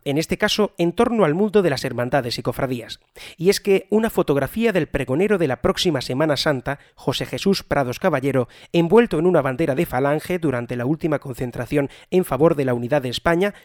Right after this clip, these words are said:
promovida ante el desafío independentista catalán,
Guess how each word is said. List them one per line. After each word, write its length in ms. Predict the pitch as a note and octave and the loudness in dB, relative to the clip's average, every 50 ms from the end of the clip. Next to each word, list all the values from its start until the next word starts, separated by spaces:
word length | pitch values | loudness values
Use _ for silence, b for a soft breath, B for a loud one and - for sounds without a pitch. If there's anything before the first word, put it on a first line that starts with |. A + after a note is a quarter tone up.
| B B | B B
promovida 460 | - A#2 A2+ A#2 A#2 C3+ C3+ D3 C3+ | -6 -4 -4 -2 -2 0 0 0 0
ante 200 | B2 A#2+ - C3 | -2 -4 -6 -8
el 60 | B2 | -6
desafío 460 | B2 A#2+ - B2 A#2+ - F3+ F3 E3 | -6 -8 -8 -6 -4 -2 2 2 2
independentista 720 | D#3 C#3+ C#3 B2 - B2+ B2 A#2+ A#2 - - D3 - - A#2 | 2 0 -2 -4 -4 -6 -6 -6 -8 -6 -8 -10 -8 -8 -6
catalán, 480 | - F#3 F#3 - E3 C3+ B2+ B2+ A2+ | -4 -2 0 0 0 -2 -2 -4 -6